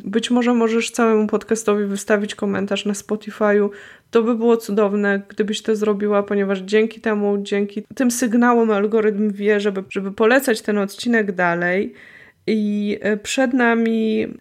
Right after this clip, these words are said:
setny, setny odcinek. Następny odcinek numer sto.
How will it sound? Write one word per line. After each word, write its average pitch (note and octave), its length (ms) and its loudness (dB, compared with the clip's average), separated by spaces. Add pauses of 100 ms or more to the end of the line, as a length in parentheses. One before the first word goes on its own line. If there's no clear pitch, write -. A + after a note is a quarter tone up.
setny, C#4 960 2
setny B3+ 680 0
odcinek. G#3 880 -2
Następny C4+ 460 0
odcinek B3 640 -2
numer A#3 400 2
sto. G3+ 580 -2